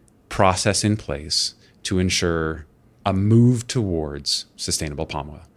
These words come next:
Now, the reason that it's a good example is in part because there has been such negative attention,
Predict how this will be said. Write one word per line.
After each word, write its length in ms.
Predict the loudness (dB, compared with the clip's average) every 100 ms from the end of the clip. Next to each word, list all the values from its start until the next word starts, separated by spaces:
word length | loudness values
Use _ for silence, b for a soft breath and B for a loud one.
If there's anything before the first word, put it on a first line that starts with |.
| B B B 0
Now, 320 | 2 2 -2 b b b b _ _ _ _ -6
the 160 | 2 2
reason 680 | 6 8 8 4 0 -2 -8
that 300 | -6 0 2
it's 160 | 2 -2
a 60 |
good 180 | -2 -2
example 400 | -2 -4 0 2
is 100 | 4
in 80 | 4
part 340 | 2 -4 -2
because 380 | -2 0 -2 0
there 120 | -2
has 440 | -4 -6 0 0 0
been 240 | -4 -2
such 560 | 4 6 6 2 0 0
negative 400 | 2 2 0 -2
attention, 460 | -6 -8 -10 -18